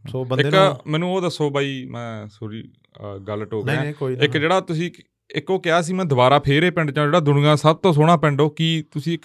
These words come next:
Speaker 2: ਕਰਿਆ
Speaker 1: ਉਹ
Speaker 2: ਸੀ?
Speaker 1: ਲਾਟਰ ਬਣਾਉਣਾ ਨਸ਼ਾ
Speaker 2: ਉਹ
Speaker 1: ਉਹ
Speaker 2: ਕਿੱਥੇ ਆ? ਉਹ, ਉਹ
Speaker 1: ਉਹ
Speaker 2: ਬੜਾ ਘੈਂਟ ਚੀਜ਼
Speaker 1: ਉਹ
Speaker 2: ਆ ਉਹ ਤਾਂ।
Speaker 1: ਭਾਜੀ, ਹਾਂ, ਉਹ ਦੇਖੋ, ਇਹ,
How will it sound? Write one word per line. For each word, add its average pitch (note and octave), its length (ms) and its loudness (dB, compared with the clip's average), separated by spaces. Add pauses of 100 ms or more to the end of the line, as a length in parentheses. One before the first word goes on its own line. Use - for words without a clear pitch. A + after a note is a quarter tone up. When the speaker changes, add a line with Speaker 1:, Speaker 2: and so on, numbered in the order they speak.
Speaker 2:
ਕਰਿਆ E3 260 0
Speaker 1:
ਉਹ F#3+ 60 -6
Speaker 2:
ਸੀ? E3+ 60 -4
Speaker 1:
ਲਾਟਰ D3+ 220 -4
ਬਣਾਉਣਾ D#3+ 400 -10
ਨਸ਼ਾ A#2+ 200 -8
Speaker 2:
ਉਹ A#2 40 -2
Speaker 1:
ਉਹ A2+ 60 -6
Speaker 2:
ਕਿੱਥੇ C#3 320 4
ਆ? F#3 60 6
ਉਹ, F3 240 4
ਉਹ C#3 220 2
Speaker 1:
ਉਹ C3 60 0
Speaker 2:
ਬੜਾ A#2+ 300 6
ਘੈਂਟ C#3 200 0
ਚੀਜ਼ A#2+ 240 -4
Speaker 1:
ਉਹ B2+ 60 2
Speaker 2:
ਆ C3 40 4
ਉਹ B2+ 60 2
ਤਾਂ। D3+ 80 2
Speaker 1:
ਭਾਜੀ, G#3 340 -4
ਹਾਂ, E3 220 -6
ਉਹ D#3 160 -16
ਦੇਖੋ, D3+ 500 -10
ਇਹ, D3 100 -10